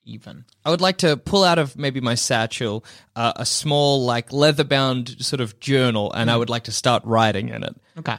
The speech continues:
Speaker 2: Taking down notes. I'd also, maybe the journal has the symbol of my house, a dainty lady's slipper, emblazoned on the front. <laughs>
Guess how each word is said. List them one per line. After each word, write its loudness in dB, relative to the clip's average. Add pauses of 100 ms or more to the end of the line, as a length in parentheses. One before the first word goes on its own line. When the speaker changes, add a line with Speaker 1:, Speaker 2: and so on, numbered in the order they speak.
(120)
Speaker 2:
Taking -2
down 0
notes. -6 (160)
I'd 2
also, 4
maybe 4
the 2
journal 4
has 0
the -2
symbol 2
of 0
my -2
house, -2
a -4
dainty 0
lady's 0
slipper, -2 (280)
emblazoned 2
on 0
the 0
front. -4
<laughs> -20